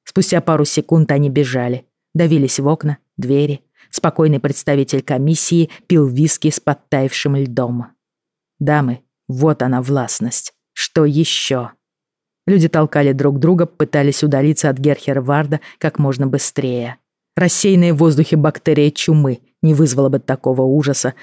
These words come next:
как вид униформы на нём. Куда делась расслабленность, желание знакомиться? Кто-то вышиб запасной выход топором. Официант, ранее продавший ему алкоголь,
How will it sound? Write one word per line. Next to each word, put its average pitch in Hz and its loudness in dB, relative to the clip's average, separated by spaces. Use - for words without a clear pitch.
как - -2
вид 143 0
униформы 123 -2
на 123 -2
нём. 120 -6
Куда 185 2
делась 139 0
расслабленность, 135 -2
желание 143 2
знакомиться? 123 -4
Кто-то 202 0
вышиб 160 2
запасной 151 0
выход 139 -2
топором. 139 -2
Официант, 190 0
ранее 156 2
продавший 143 0
ему 139 0
алкоголь, 135 0